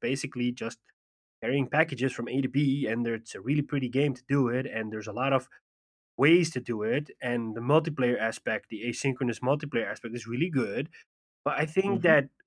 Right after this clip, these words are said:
Speaker 1: yeah, le-, let me put it this way, it's not what I expected
Speaker 2: That
Speaker 1: it to
Speaker 2: is
Speaker 1: be, and it's
Speaker 2: Yeah.
Speaker 1: not that I'm this combat junkie that I just wanna blow shit up, even though I do that in Battlefield, <laughs> which is a
Speaker 2: <laughs>
Speaker 1: conversation for another
Speaker 2: Good,
Speaker 1: time.
Speaker 2: you said it yourself.
Speaker 1: Yeah,
Speaker 2: Good,
Speaker 1: but,
Speaker 2: fine.
Speaker 1: like,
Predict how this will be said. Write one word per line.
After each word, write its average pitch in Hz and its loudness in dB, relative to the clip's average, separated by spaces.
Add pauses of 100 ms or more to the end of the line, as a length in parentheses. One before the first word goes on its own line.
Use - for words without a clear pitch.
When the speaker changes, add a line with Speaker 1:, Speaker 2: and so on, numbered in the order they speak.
(580)
Speaker 1:
yeah, 143 2
le-, 202 0
let 262 6
me 302 6
put 240 4
it 175 2
this 160 2
way, 113 0
it's 214 2
not 214 4
what 156 4
I 113 2
expected 170 0
Speaker 2:
That 254 12
Speaker 1:
it - 4
to 403 8
Speaker 2:
is 175 4
Speaker 1:
be, 202 0 (560)
and 139 6 (100)
it's 156 4
Speaker 2:
Yeah. 220 8
Speaker 1:
not 226 6
that 175 8
I'm 143 8
this 123 0 (360)
combat 127 2
junkie 131 0
that 117 0
I 113 -2
just 117 -4
wanna 110 -4 (1120)
blow 147 6
shit 143 6
up, 160 8
even 127 4
though 123 6
I 110 2
do 117 -2
that 135 4
in 135 4
Battlefield, 151 2 (720)
<laughs> - 2
which 156 2
is - 0
a - -8
Speaker 2:
<laughs> - 2
Speaker 1:
conversation 147 4
for 139 0
another 131 4
Speaker 2:
Good, 131 -6
Speaker 1:
time. 135 6
Speaker 2:
you 131 2
said 135 4
it 120 0
yourself. 107 0
Speaker 1:
Yeah, 131 10
Speaker 2:
Good, 113 4
Speaker 1:
but, 180 10
Speaker 2:
fine. - -6
Speaker 1:
like, 170 -2